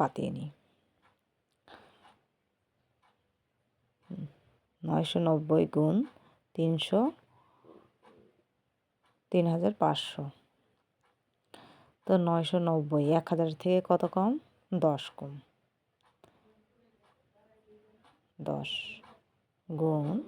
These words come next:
পঁয়ত্রিশশো। তাহলে আমরা একটু আলাদা করে দিই, তাই না? এক হাজার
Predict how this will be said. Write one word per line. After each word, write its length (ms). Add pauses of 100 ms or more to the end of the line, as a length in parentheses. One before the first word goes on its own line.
(1160)
পঁয়ত্রিশশো। 720 (2500)
তাহলে 320
আমরা 180
একটু 180 (540)
আলাদা 320
করে 220
দিই, 140
তাই 200
না? 60 (340)
এক 160
হাজার 320